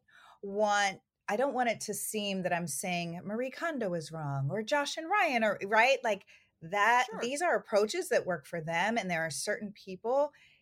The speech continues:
Speaker 1: it works perfectly for them, right?
Speaker 2: Mm-hmm.
Speaker 1: But if you talk to a lot of, you know,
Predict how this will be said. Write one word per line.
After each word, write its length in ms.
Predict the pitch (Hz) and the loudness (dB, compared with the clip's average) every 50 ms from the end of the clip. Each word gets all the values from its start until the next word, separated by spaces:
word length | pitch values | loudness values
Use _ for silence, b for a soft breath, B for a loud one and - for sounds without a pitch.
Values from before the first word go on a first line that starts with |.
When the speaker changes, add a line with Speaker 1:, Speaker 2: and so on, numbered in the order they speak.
| b b _ _ _ | b b _ _ _
Speaker 1:
it 240 | - 226 - - 175 | 0 0 0 0 0
works 300 | 202 202 190 180 - - - | 0 0 0 -2 -6 -10 -14
perfectly 600 | - - - 196 185 - 185 - - 156 139 135 | -10 -8 -8 -6 -6 -8 -10 -10 -10 -10 -10 -10
for 180 | 135 - 127 | -10 -10 -10
them, 340 | 139 123 98 - - 160 147 - - | -10 -10 -10 -12 -14 -18 -16 -6 -2
right? 360 | 165 156 160 202 214 214 170 170 170 170 B B B - | 0 2 4 4 2 0 -2 -6 -14 -18 B B B -14
Speaker 2:
Mm-hmm. 80 | 160 151 | -4 0
Speaker 1:
But 300 | - 214 202 196 196 - - | 2 4 4 4 2 2 0
if 180 | - 214 214 240 | -2 -4 -2 -4
you 120 | 247 262 | -6 -4
talk 260 | - 302 320 415 415 - | 0 0 0 0 0 -2
to 120 | - 403 | 0 0
a 100 | 311 247 | 2 2
lot 580 | 220 196 180 170 160 165 175 190 214 226 - - - | 2 0 0 2 4 6 6 6 6 4 2 0 -2
of, 540 | - 180 175 170 165 165 165 160 156 - - _ _ | -2 0 2 2 2 0 -2 -4 -8 -14 -20 _ _
you 120 | 175 196 190 | -8 -6 -6
know, 180 | 156 143 139 | -4 -6 -8